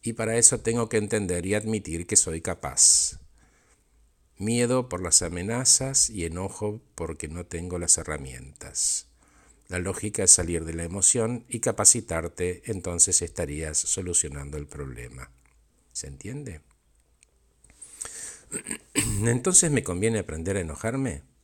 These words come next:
Exacto. Y en el aprender a enojarte bien no hay ninguna renuncia, sino que se trata de desarrollar la capacidad de resolver problemas. Nadie entra en batalla y todos se benefician.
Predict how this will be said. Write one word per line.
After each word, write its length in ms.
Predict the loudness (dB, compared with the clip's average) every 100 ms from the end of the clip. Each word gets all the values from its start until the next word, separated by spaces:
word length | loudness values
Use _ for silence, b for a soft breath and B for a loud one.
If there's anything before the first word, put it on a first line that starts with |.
| -12
Exacto. 640 | 4 4 4 -2 -4 -6 -6 B B B B _
Y 120 | -6
en 80 | -4
el 140 | -2 -4
aprender 460 | -4 -2 2 4
a 40 | 4
enojarte 560 | 2 2 0 2 0
bien 420 | 0 -2 -6 -10 -10
no 160 | -4
hay 100 | 0
ninguna 420 | 0 0 -2 -2 -2
renuncia, 720 | -2 -6 -6 -4 -4 -6 -14 b b b b
sino 340 | -8 -2 -2 4
que 100 | 6
se 160 | 6
trata 380 | 4 0 0 0
de 160 | 0 2
desarrollar 600 | 2 2 2 2 0 -2
la 200 | -6 -4
capacidad 600 | -4 0 4 4 2 -4
de 80 | -6
resolver 500 | 0 0 0 -2 -4
problemas. 680 | -2 -2 -2 -4 -4 -6 -6 B B B B -6
Nadie 540 | 0 2 2 2 2
entra 260 | 0 -2 -4
en 100 | -2
batalla 600 | -4 -4 -6 -4 -6 -6
y 140 | -10
todos 360 | -8 -6 -2 0
se 100 | 0
benefician. 840 | -2 -10 -12 -12 -4 -2 -2 -10 -18